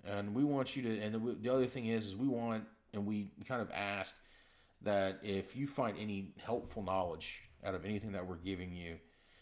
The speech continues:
you know, especially with this challenge and stuff like that, that we want you to be part of, share it with your friends, you know, share it with your community,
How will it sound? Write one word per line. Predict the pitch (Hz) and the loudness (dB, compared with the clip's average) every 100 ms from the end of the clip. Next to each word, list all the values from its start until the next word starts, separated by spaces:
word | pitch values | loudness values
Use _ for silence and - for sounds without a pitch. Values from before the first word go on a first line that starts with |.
| - | -14
you | - | -4
know, | 95 | -2
especially | 95 - 117 113 | -2 -2 -2 0
with | 101 | -2
this | 95 | -2
challenge | - 101 92 92 | -2 -2 -2 -2
and | 92 | -6
stuff | - 92 | -8 -4
like | 87 - | -4 0
that, | 90 82 80 | -2 -2 -6
that | 92 90 87 - 92 92 104 | -4 -4 -4 -10 -10 -8 -2
we | 113 | 2
want | 117 104 92 - | 4 2 0 -6
you | |
to | 87 | -10
be | 90 | -10
part | - 90 90 | -2 0 0
of, | 87 82 - _ _ _ _ _ - | -4 -6 -14 _ _ _ _ _ -6
share | - 131 123 | 2 4 4
it | 104 | 2
with | |
your | 98 | -2
friends, | 90 87 78 - _ _ _ _ - | -2 -4 -6 -10 _ _ _ _ -12
you | 107 | -6
know, | 101 92 | -2 -2
share | 90 - 143 | 0 6 8
it | |
with | 123 | 8
your | 107 | 2
community, | - 87 85 85 85 | -2 -6 -4 -4 -4